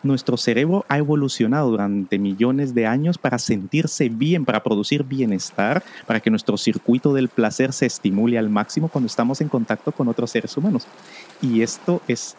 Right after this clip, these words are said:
eh, la fiesta por excelencia. Si le, si le sumamos a esto cualquier sustancia, las alcohólicas, las fermentadas, que son las más conocidas,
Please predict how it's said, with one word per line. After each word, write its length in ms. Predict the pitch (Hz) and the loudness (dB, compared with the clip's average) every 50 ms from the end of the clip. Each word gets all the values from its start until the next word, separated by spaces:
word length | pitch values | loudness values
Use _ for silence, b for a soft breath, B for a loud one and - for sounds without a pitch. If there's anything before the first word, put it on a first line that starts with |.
| - - | -4 -2
eh, 140 | 120 117 | -2 0
la 160 | 107 104 101 95 | 0 0 -2 -2
fiesta 440 | - - 113 113 110 - - 110 | -2 -2 0 0 0 0 -4 -4
por 140 | - - - | -2 0 -2
excelencia. 640 | 104 - - 113 123 151 151 131 - - 95 85 - - | -2 -2 0 0 0 0 0 -2 -4 -4 -6 -6 -6 -10
Si 180 | - - 127 | -8 -4 -2
le, 240 | 117 113 110 107 101 | 0 0 0 0 -2
si 260 | - - - - 110 | -4 -6 -4 -2 -2
le 120 | 101 98 98 | 0 -2 -2
sumamos 500 | - - 95 98 110 123 143 143 - 139 | -2 0 0 2 2 2 0 0 0 0
a 80 | 131 | 0
esto 380 | 147 151 - - - - - - - - B B B B B B - | 0 0 -2 -4 -6 -6 -6 -6 -6 -12 B B B B B B -2
cualquier 380 | - 107 95 - - 123 120 | 0 0 0 0 0 0 0
sustancia, 600 | - - 131 - - - 143 135 117 - 92 87 - | 0 -2 -4 -2 0 0 0 0 0 0 -2 -2 -2
las 240 | 95 87 - - - | -4 -6 -4 -4 -6
alcohólicas, 640 | 85 85 - - 104 127 123 104 - - 87 - | -6 -2 0 0 2 2 2 -2 -4 -6 -6 -6
las 160 | 95 90 - - | -6 -6 -4 -2
fermentadas, 640 | - 87 85 92 87 - - 131 127 101 92 - | -2 -2 0 0 0 0 0 0 0 -2 -2 -4
que 80 | 101 - | -6 -4
son 140 | - 98 95 | -2 -2 -2
las 120 | 92 - - | -2 0 -2
más 140 | 104 98 - | -2 -4 -2
conocidas, 560 | - 113 107 107 - - 156 139 98 95 - | -2 -2 0 0 0 0 0 0 0 -2 -4